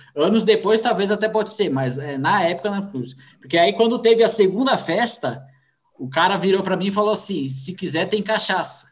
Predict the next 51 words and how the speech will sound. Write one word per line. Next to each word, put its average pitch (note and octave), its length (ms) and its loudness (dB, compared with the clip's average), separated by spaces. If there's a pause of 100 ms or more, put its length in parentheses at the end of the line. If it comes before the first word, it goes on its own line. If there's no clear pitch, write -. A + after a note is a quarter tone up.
(140)
entendeu? A#2 400 -10 (340)
Aí C3 200 0
eu E3+ 100 4
virei F3 300 4
pro F3+ 120 -4
cara F#3 140 -2
e F3 40 -2
falei: F3+ 140 0
assim: D3 300 -4 (100)
"Não, F#3+ 200 2
não, G3 340 2 (100)
ho-, C#3 120 -10 (100)
hoje F3 260 2
eu G3+ 60 4
vou G3 140 2
ficar G3 240 -2
só F#3+ 180 -2
no, G3+ 320 -2
só G3 180 -6
na G3+ 120 -2
Coca-Cola", G3 760 -2
entendeu? A2 400 -10 (280)
Só F3 180 -2
que F3+ 140 -2
nessa G3 260 0
segunda A3 420 4
festa F#3 360 -4
que F3+ 80 -4
eu E3 80 0
fui, G#3 420 -2 (260)
aí D3+ 220 -2
foi G#3+ 160 2
melhor, G3 420 4
porque G3+ 240 -2
aí F3 140 2
o - 20 0
que F#3 120 -10
que G3 80 -2
aconteceu? F#3 480 -2
O C3 80 -8
cara D3+ 240 -4
pegou D3+ 420 -4
quinze G3 320 -2
reais E3 420 0
de C#3+ 80 -10
cada D3 320 -4
um C#3+ 240 -2
que - 160 -6
ia C#3+ 120 0
na C3+ 120 -4
festa, D#3+ 520 -8